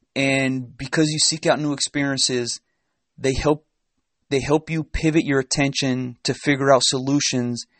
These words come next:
and not merely react and panic and, and, and cuss at, at, at what caused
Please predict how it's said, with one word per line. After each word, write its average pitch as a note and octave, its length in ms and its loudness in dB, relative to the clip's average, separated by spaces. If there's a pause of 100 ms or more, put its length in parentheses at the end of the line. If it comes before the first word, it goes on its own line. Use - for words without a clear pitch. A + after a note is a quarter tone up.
(160)
and C#3 140 2
not C#3 140 4
merely C#3 340 0
react B2+ 520 2
and A#2+ 120 -2
panic B2+ 640 0 (500)
and, A#2 580 -2 (480)
and, B2 460 2
and C3 200 2
cuss C#3+ 540 6 (260)
at, B2+ 180 6
at, C3 280 4
at A#2+ 360 2 (280)
what C3+ 200 0
caused C3+ 540 6